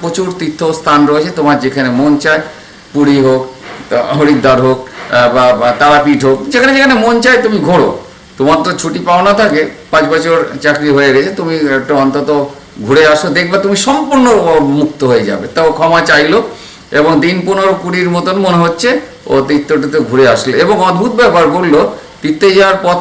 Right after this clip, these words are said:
থেকে, ক্ষমা চাওয়ার পর থেকে আস্তে আস্তে ওটা কমতে শুরু করলো, ওই ভাইব্রেশনগুলো, তারা ক্ষমা করে দিল, কারণ সাধন মার্গে সবাই ক্ষমাশীল হয়। এবং এই তীর্থ ভ্রমণের পথে, এ, আসার পরে এবং তার সম্পূর্ণভাবে রোগমুক্ত হয়ে গেল, তার কোনো সমস্যা নেই, এখন বিয়ে থা করে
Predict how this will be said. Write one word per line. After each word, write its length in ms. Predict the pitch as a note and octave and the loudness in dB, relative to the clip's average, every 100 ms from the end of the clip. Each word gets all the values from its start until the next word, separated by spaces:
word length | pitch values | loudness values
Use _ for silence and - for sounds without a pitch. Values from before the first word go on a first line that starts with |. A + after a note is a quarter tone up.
| - | -2
থেকে, 200 | D#3+ D3 | -2 -2
ক্ষমা 280 | D3+ E3 F3 | 0 -2 0
চাওয়ার 240 | F3+ F3 | 0 0
পর 100 | E3+ E3 F#3+ | -2 -4 -4
থেকে 140 | E3+ | 0
আস্তে 260 | D3+ - F3 | 0 -2 -4
আস্তে 400 | F3+ G3+ F#3+ - - - - - | -4 -4 -4 -6 -18 -20 -14 -6
ওটা 160 | C#3 | -2
কমতে 400 | D#3+ G3+ G#3 G#3+ | -2 0 0 0
শুরু 220 | G#3 G3 F#3 | 2 2 0
করলো, 360 | E3+ C#3+ D#3 | 2 2 4
ওই 80 | D3+ | 4
ভাইব্রেশনগুলো, 840 | B2+ C3+ B2+ C#3 D3 D3 - - | 2 0 0 -2 0 0 0 0
তারা 180 | G3+ G3 | 0 2
ক্ষমা 280 | F3 D#3+ D#3+ | 0 0 0
করে 200 | D#3 D#3 | 2 2
দিল, 240 | C#3+ E3+ | 0 -2
কারণ 140 | F#3+ F3 | -2 -4
সাধন 320 | - D3 F3 | -2 -2 0
মার্গে 340 | F3 F3+ E3+ | 0 0 -2
সবাই 320 | F3 D#3 D3+ C#3+ | -4 0 0 0
ক্ষমাশীল 500 | C3+ C3+ C3 C3+ F#2+ | 0 -2 0 -2 -4
হয়। 180 | F#2+ - - - - - - | -8 -10 -16 -18 -18 -14 -2
এবং 500 | F#3 A#3+ E3 B2+ - - - | 2 2 2 0 -4 -16 -4
এই 180 | C#3+ C#3+ | 0 0
তীর্থ 280 | D#3+ D#3 G3+ | 0 0 0
ভ্রমণের 400 | G3 G3 F#3+ F3+ | 2 2 2 2
পথে, 340 | D#3 D3+ D3 C3+ | 0 0 0 -2
এ, 280 | A2+ C3+ B2+ | 0 2 2
আসার 340 | B2 C3+ F3 D3+ | 0 0 -2 0
পরে 280 | C3 A#2+ - - - - - | 0 0 -2 -8 -20 -14 -2
এবং 220 | C#3+ E3 | 0 2
তার 140 | F#3 F3+ | 2 2
সম্পূর্ণভাবে 920 | - G3 B3 D#4+ D#4 C#4 G#3+ G3+ F3+ | 2 0 0 0 2 2 4 2 2
রোগমুক্ত 580 | E3 E3 E3 E3 D#3+ D#3+ | 0 0 0 -2 -2 0
হয়ে 240 | D#3 E3 | 2 4
গেল, 260 | F#3 B3 - | 2 0 2
তার 160 | D#3 | 0
কোনো 160 | D3+ D#3+ | 0 -2
সমস্যা 400 | D3 D3 D3+ - | 0 -2 -2 -4
নেই, 140 | F#3+ | -4
এখন 160 | E3+ D3+ | -2 0
বিয়ে 200 | C#3 D3 | 0 0
থা 140 | D#3 | 0
করে 360 | D3+ D#3+ E3 | 0 0 0